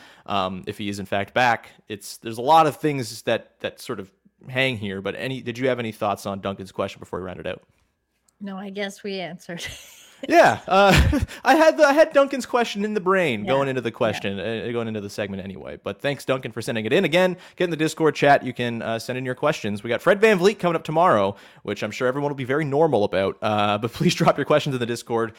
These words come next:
Speaker 1: If you're not in the Discord yet, the link is in the description to get your questions included in these series review, season review episodes. All right, we're gonna leave it there. Katie, thank you so much, as always, for hanging out. Anything you wanna promote for the good people out there?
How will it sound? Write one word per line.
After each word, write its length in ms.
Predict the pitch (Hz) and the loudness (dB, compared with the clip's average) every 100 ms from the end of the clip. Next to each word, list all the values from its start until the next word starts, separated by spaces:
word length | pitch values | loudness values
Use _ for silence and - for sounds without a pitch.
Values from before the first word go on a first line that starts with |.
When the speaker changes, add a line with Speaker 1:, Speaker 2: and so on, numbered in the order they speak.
| - - | -14 -4
Speaker 1:
If 140 | 147 | -2
you're 60 | 143 | 2
not 100 | 170 | 2
in 40 | |
the 40 | 117 | 2
Discord 340 | 110 - 101 | -2 -2 -2
yet, 140 | 110 - | -2 -4
the 80 | |
link 160 | 110 110 | -6 -8
is 80 | 107 | -10
in 80 | 104 | -10
the 80 | |
description 400 | 104 - 101 98 | -10 -10 -12 -12
to 100 | 98 | -10
get 160 | 101 127 | -6 -4
your 120 | 117 | -6
questions 420 | - 98 - 104 | -8 -10 -8 -12
included 400 | 107 107 269 214 | -10 -2 2 2
in 80 | 151 | 2
these 300 | 143 147 - | 0 -4 -6
series 420 | - 117 117 110 - | -10 -6 -4 -6 -10
review, 360 | 101 98 101 | -12 -10 -12
season 300 | - 175 117 | -10 -8 -8
review 200 | 98 98 | -8 -6
episodes. 460 | 92 - - - - | -8 -8 -14 -14 0
All 140 | - 220 | 6 6
right, 220 | 143 - _ _ _ _ 190 | 6 0 _ _ _ _ 2
we're 100 | 220 | 4
gonna 140 | 214 | 4
leave 140 | 202 | 2
it 100 | 180 | 4
there. 180 | 180 151 | 4 4
Katie, 360 | - 190 156 101 | 6 4 4 2
thank 280 | 220 233 147 | 2 2 2
you 160 | 107 - | -4 2
so 200 | 247 208 | 4 6
much, 320 | 135 123 - | 4 0 -4
as 180 | 175 147 | -2 0
always, 240 | 110 101 - | 0 -2 -4
for 140 | 98 | -4
hanging 240 | 113 113 | -2 2
out. 160 | 175 226 | 2 2
Anything 240 | 170 156 165 | 0 0 0
you 80 | |
wanna 160 | 156 147 | -2 -2
promote 220 | 147 151 | -4 -6
for 80 | 147 | -4
the 40 | |
good 140 | 151 160 | -6 -6
people 220 | 180 120 | -4 -4
out 100 | 69 | -4
there? 220 | - - | -8 -14